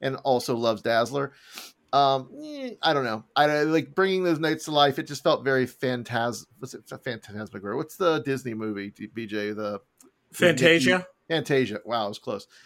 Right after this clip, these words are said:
Speaker 1: Fantasia-esque i-, in that way, uh, uh, kinda like,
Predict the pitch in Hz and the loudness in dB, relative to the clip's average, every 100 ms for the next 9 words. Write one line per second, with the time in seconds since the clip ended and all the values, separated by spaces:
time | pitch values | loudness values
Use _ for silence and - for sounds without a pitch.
0 | _ _ 175 165 165 180 185 151 151 127 | _ _ 0 2 2 4 4 4 4 4
1 | 113 - 123 113 - - - - 127 110 | 2 0 2 2 -2 -12 -12 -2 -2 0
2 | 139 135 123 127 131 113 110 104 117 107 | -2 0 -2 -2 -2 -2 -4 -2 -2 -2
3 | - - - 123 110 107 104 | -6 -12 -8 -6 -4 -2 -4